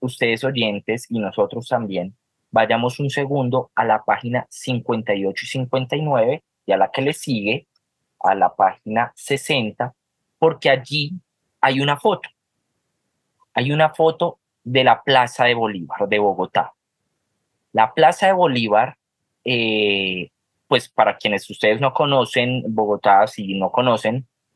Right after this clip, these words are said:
eh, pues es el centro como del poder, eh, en Colombia. Allí están el Congreso, está la Catedral Primada,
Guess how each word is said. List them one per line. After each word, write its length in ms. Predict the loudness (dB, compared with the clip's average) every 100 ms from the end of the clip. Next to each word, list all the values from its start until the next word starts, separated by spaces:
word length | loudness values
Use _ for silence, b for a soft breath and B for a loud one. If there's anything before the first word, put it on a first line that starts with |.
| _ _
eh, 500 | -6 -4 -4 -4 -6 -8 _ _ _
pues 220 | 0 0
es 140 | 0
el 140 | 0 0
centro 380 | 0 0 -2 -2
como 180 | 2
del 140 | 2 0 _
poder, 760 | 4 6 4 4 2 0 -10 _ _ _ _ _ _
eh, 420 | 0 0 -2 -6 _
en 140 | -6 0
Colombia. 580 | 2 2 2 -2 -8 -4
Allí 300 | -2 0 -2
están 460 | -2 -2 -2 -4 -8
el 180 | -6 -4
Congreso, 1300 | -2 -4 0 2 4 4 2 -2 -2 0 2 0 -4 _ _ _
está 340 | -8 0 2
la 160 | 2 0
Catedral 640 | -4 -4 -6 -2 -2 -4 _
Primada, 1200 | -6 0 2 4 6 4 4 4 4 4 4 0